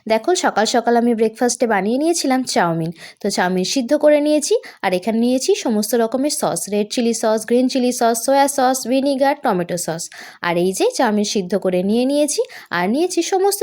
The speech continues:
রকমের সবজি, কুচানো বাঁধাকপি, ফুলকপি, গাজর, ক্যাপসিকাম, পেঁয়াজ ও কাঁচা লঙ্কা কুচি। সমস্ত সম-, সবজিগুলোকে আমি রেডি করে নিয়েছি,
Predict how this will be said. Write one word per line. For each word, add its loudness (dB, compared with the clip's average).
রকমের 2
সবজি, 0
কুচানো -2
বাঁধাকপি, -2
ফুলকপি, -2
গাজর, 0
ক্যাপসিকাম, -2
পেঁয়াজ 0
ও 2
কাঁচা 0
লঙ্কা -2
কুচি। -4
সমস্ত -2
সম-, -2
সবজিগুলোকে 0
আমি 2
রেডি 4
করে 4
নিয়েছি, 0